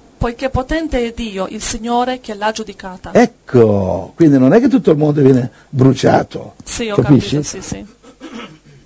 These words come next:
Speaker 2: Leggi verso diciassette.
Speaker 1: Diciassette dice:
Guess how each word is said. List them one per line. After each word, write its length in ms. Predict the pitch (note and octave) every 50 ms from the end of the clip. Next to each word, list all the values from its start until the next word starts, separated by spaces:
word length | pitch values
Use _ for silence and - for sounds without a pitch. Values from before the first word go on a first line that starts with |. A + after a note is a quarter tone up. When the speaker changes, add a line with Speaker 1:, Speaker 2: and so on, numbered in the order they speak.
| _ _ _ _ _ _ _ _ - - _ _ _ _ _ _ _ _ _ _ _ _ _ _ _ _ _ _ _ _ _
Speaker 2:
Leggi 600 | - C#3+ F#3+ G#3 D#3 C3+ D#3 E3+ E3 D#3+ D#3 C3+
verso 720 | A#2 A2+ C3 D3 D3+ - - - - - C#3 C#3 C3+ C3
diciassette. 680 | C3 D#3 C#3 D#3+ C3 - - F2 - - - - - - _ _ - - - - _ _ _ _ _ _ - _ _ _ _ _ _ _ _ -
Speaker 1:
Diciassette 840 | - B3+ G#3+ G#3+ C4 C4 - B3+ A#3 - - A#3 A3 - - G#3
dice: 440 | G3 G3+ F#3 - - - - -